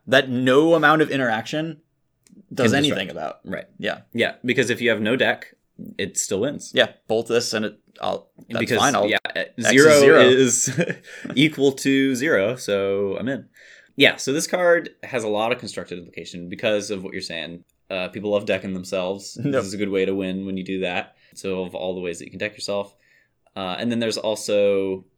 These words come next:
Speaker 2: a couple of new exciting combos in Pioneer.
Speaker 1: Mm-hmm.
Speaker 2: The Lotus Field deck has kind of transformed from a like, cast Omniscience and cast your deck strategy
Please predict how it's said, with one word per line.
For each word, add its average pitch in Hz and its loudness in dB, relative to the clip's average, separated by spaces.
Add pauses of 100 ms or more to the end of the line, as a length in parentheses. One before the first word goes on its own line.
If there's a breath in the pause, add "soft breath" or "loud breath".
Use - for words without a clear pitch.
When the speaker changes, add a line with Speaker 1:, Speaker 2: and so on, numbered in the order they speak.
(160)
Speaker 2:
a 107 -12
couple 139 -4
of 127 -4
new 120 -4
exciting 110 -6
combos 104 -6
in 98 -14
Pioneer. 120 -6
Speaker 1:
Mm-hmm. 127 -4 (360)
Speaker 2:
The 95 -6 (100)
Lotus 104 -4
Field 92 -6 (240)
deck - -6
has 95 -10 (340)
kind 113 -8
of 90 -8
transformed 92 -8 (560)
from 92 -6 (580 soft breath)
a 87 -6 (420)
like, 82 -8 (340)
cast - -8
Omniscience 98 -8
and 98 -10
cast - -12
your 98 -8
deck 98 -8
strategy 147 -4